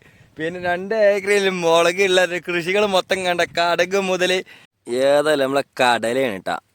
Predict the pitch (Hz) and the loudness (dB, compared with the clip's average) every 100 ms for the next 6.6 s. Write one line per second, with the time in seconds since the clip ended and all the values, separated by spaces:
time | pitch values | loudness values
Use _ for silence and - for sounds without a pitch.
0 | _ - 107 107 120 135 131 131 117 117 | _ -4 -4 -2 -2 0 -2 -2 0 -2
1 | 120 135 123 101 101 92 101 101 - 127 | 0 0 -2 -4 -8 -6 -4 -4 -4 -6
2 | 117 92 90 92 87 - _ _ _ _ | -4 -6 -6 -8 -12 -14 _ _ _ _
3 | _ _ _ _ _ _ - 117 120 120 | _ _ _ _ _ _ -8 -4 -2 -4
4 | 113 _ _ _ - _ _ _ _ _ | -10 _ _ _ -20 _ _ _ _ _
5 | - - 113 117 110 101 101 127 143 131 | -18 -10 -8 -2 0 0 0 -2 0 2
6 | 120 123 131 135 139 | 2 2 2 2 2